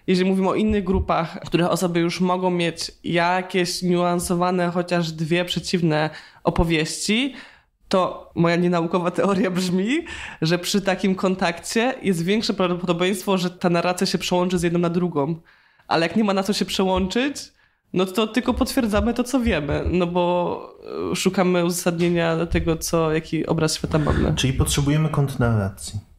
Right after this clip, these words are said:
Speaker 1: Tak, zawsze potrzebujemy.
Speaker 2: Produkowania ich, jak
Speaker 1: Produkowania.
Speaker 2: największej ilości kontrnarracji. Żebyśmy mieli na co się przełączyć.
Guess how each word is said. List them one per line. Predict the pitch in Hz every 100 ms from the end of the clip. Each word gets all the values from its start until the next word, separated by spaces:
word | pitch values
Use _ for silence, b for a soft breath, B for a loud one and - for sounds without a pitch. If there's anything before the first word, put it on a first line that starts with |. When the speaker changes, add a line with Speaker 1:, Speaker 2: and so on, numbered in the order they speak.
| _
Speaker 1:
Tak, | - 165 165 - 156
zawsze | 170 170 - - 175
potrzebujemy. | - 196 240 220 208 202
Speaker 2:
Produkowania | 147 190 165 165 147 123 107
ich, |
jak | 101 - 139
Speaker 1:
Produkowania. | 156 151
Speaker 2:
największej | 156 151 190 147
ilości | 139 131 110 - 117 110 104 -
kontrnarracji. | 104 131 110 117 107 98 98 - - B B B
Żebyśmy | - - 139
mieli | 135
na | 117
co | 117
się | 113
przełączyć. | - 92 85 87 -